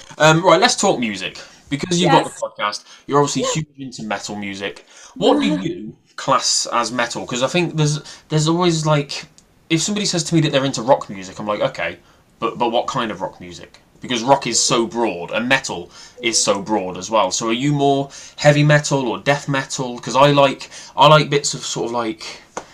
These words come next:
Speaker 1: I don't know, I think I would just say metal. I think that would probably cover it for me because I like, ah, I, I still,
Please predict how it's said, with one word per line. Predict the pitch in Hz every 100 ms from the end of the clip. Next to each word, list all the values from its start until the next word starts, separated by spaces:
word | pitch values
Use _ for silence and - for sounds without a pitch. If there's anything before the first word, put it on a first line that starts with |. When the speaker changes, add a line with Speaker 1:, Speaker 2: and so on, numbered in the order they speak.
| - - -
Speaker 1:
I |
don't | - 151
know, | 170
I | 139
think | 165 160
I |
would | 170 147
just | - - -
say | - 127 117
metal. | 123 151 - 90 -
I |
think | 120 117 113
that | 110
would | 107
probably | 117 110 98
cover | - 135 113
it |
for | -
me | 95 85
because | - 101
I | 104
like, | 104 104 - - - - - _ _ _ _ _ -
ah, | 143 151 - - -
I, | 143 -
I |
still, | - -